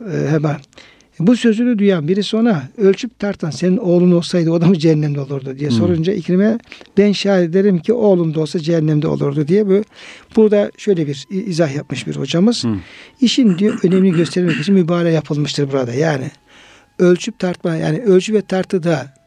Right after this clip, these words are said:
Speaker 1: dikkatli olanlar o kadar azdır ki.
Speaker 2: Evet.
Speaker 1: Ya,
Speaker 2: Neredeyse
Speaker 1: ya,
Speaker 2: yok gibi değil.
Speaker 1: he, neredeyse yoktur. Hani bu ayet-i kerimelerde
Speaker 2: Evet.
Speaker 1: hep buna şey yapıyor. "Ve kalilun ma-, mahum" diyor. Mesela ortaklar diyor. "Ve innel huletâ le yevgî ba'dum alâ ba'din illellezine âmenû sâlihati ve kalilun mahum."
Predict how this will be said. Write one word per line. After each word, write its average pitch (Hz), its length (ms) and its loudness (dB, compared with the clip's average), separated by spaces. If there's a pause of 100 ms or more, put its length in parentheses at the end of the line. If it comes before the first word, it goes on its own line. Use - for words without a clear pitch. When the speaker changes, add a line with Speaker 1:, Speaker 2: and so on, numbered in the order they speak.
(240)
Speaker 1:
dikkatli 196 380 -2
olanlar 170 180 0
o 180 80 -2
kadar 180 220 0
azdır 196 360 0
ki. - 160 -12 (180)
Speaker 2:
Evet. 107 240 -4 (240)
Speaker 1:
Ya, 196 80 -10 (280)
Speaker 2:
Neredeyse 147 340 2
Speaker 1:
ya, - 40 6
Speaker 2:
yok 139 120 -4
gibi 117 180 -10
değil. 214 120 2
Speaker 1:
he, 160 340 -4
neredeyse 214 400 0
yoktur. 151 260 -4
Hani 165 200 -2
bu 180 60 0
ayet-i 170 200 0
kerimelerde 175 840 0
Speaker 2:
Evet. 110 180 -4
Speaker 1:
hep - 140 0
buna 175 160 0
şey 156 140 -2
yapıyor. 131 260 -4
"Ve 185 60 2
kalilun 175 360 0
ma-, 175 260 -2
mahum" 160 380 0
diyor. 165 140 -6 (680)
Mesela 151 320 -2
ortaklar 190 680 -2
diyor. 202 280 -4 (840)
"Ve 214 140 4
innel 208 240 -2
huletâ 190 480 -4
le 170 300 0
yevgî 160 420 0
ba'dum 185 340 2
alâ 196 300 0
ba'din 196 340 0
illellezine 196 640 2
âmenû 208 500 0
sâlihati 214 500 0
ve 226 80 4
kalilun 214 340 4
mahum." 175 320 0